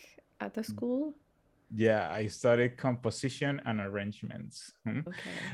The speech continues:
Speaker 2: I actually went, started studying, um, guitar performance.
Speaker 1: Okay.
Speaker 2: Um, but when I was going to, to change schools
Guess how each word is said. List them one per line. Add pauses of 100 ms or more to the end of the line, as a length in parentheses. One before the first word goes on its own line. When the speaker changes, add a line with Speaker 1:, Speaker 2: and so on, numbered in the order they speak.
(400)
Speaker 2:
I
actually
went, (100)
started
studying, (360)
um,
guitar
performance. (480)
Speaker 1:
Okay.
Speaker 2:
Um, (760)
but (100)
when
I
was (140)
going (100)
to, (140)
to (800)
change
schools